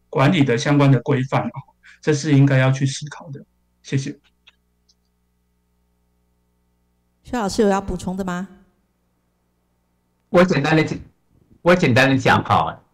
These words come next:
Speaker 3: 就是我认为企业本身它被冲击倒闭的几率啊，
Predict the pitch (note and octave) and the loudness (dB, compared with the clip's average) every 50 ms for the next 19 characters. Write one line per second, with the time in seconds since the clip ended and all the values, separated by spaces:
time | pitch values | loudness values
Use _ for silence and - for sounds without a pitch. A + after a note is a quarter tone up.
0 | _ _ _ _ _ - F#3 F3 G3 F#3+ C#3 - C#3+ D#3+ D3+ C3 A#2 A2+ G2+ F#2+ | _ _ _ _ _ -4 -2 0 2 4 4 4 4 4 2 2 4 2 4 4
1 | G2 G2+ G#2 A2+ A2+ A2+ _ _ _ _ _ _ _ _ _ _ _ _ - - | 2 2 0 -2 -4 -8 _ _ _ _ _ _ _ _ _ _ _ _ -14 -10
2 | - - A#3+ F#3 D#3+ D#3+ F3+ F3 C3+ A#2 A2 - - - G#2 E2+ D#2 - - - | -4 0 0 0 2 2 2 2 2 0 -2 -2 -2 -2 -2 -2 -2 -10 -6 -4
3 | - B2 B2+ C3 C3 C3 - _ _ - - F#3 E3 - - F#3+ C3+ A#2 A2+ - | -2 0 0 -2 -4 -6 -10 _ _ -2 2 2 2 4 4 4 4 2 0 -2
4 | - - E3+ E3 E3+ E3 E3 E3+ - A#2+ G#2+ G#2+ A#2 A2+ - - _ _ _ _ | 0 2 2 4 4 2 0 -4 -4 -4 -4 -4 -4 -8 -12 -18 _ _ _ _
5 | _ - - - - - _ _ - G#3+ G3+ C#3 A#2 A2+ - B2 A2 - - - | _ 0 0 0 0 -2 _ _ 0 2 2 2 2 2 2 0 0 -2 -6 -6
6 | - - F#3 E3+ E3 F3 D3+ A#2+ - _ _ _ _ _ _ _ _ - A2 F#2+ | 0 2 2 4 4 2 0 -2 -4 _ _ _ _ _ _ _ _ 0 0 0
7 | - - - | 0 -2 -8